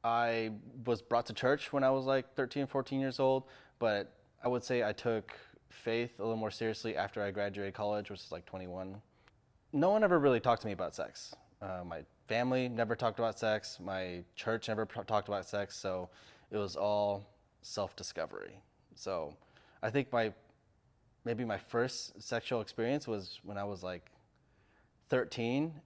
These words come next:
and I was on a really old website called Newgrounds, and they had some, like, games that it was, yeah, it was really silly, but basically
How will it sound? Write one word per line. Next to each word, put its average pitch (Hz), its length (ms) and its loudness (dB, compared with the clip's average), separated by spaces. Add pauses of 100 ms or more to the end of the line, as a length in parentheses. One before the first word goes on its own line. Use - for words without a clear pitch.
and 113 100 0
I 110 60 4
was 107 160 2
on 101 440 -2 (640)
a 107 60 -2
really 107 300 0
old 104 280 -2
website 110 500 0 (120)
called 95 320 -6
Newgrounds, 110 760 -4 (420)
and 98 120 -6
they 101 60 -2
had 101 240 -4
some, 101 140 -6
like, 92 320 -4 (1040)
games 120 640 -4 (320)
that 101 400 -2 (640)
it 107 80 -6
was, 90 240 -6
yeah, 76 160 -10
it - 20 -12
was 80 140 -14
really 76 160 -10
silly, 82 320 -10
but 87 160 -10 (460)
basically 123 540 6